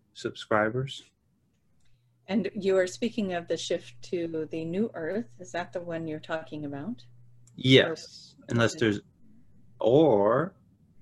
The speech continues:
Speaker 1: or
Speaker 2: <laughs>
Speaker 1: you could tell us about what other shifts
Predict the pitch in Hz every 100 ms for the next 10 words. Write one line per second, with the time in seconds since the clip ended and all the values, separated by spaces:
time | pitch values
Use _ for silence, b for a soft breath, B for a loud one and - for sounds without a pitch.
0 | - 226 107 101 104 127 131 113 107 113
1 | - 117 113 - 104 107 107 - _ -
2 | 113 - 110 107 107 - - 117 107 -
3 | - -